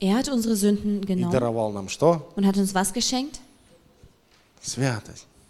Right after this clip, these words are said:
Speaker 1: Heiligkeit.
Speaker 2: Для чего?
Speaker 1: Wofür?
Speaker 2: Чтобы мы могли приблизиться с Богом.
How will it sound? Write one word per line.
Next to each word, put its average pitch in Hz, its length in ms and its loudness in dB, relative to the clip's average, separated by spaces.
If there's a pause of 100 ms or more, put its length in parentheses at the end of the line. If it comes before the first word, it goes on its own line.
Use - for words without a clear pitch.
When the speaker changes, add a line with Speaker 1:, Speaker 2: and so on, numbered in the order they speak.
(260)
Speaker 1:
Heiligkeit. 208 520 -6
Speaker 2:
Для 120 140 -6
чего? 123 720 2
Speaker 1:
Wofür? 202 400 -6 (2500)
Speaker 2:
Чтобы - 260 -12
мы 123 60 -2
могли 175 240 -2
приблизиться 180 600 -2
с 175 80 -2
Богом. 180 380 0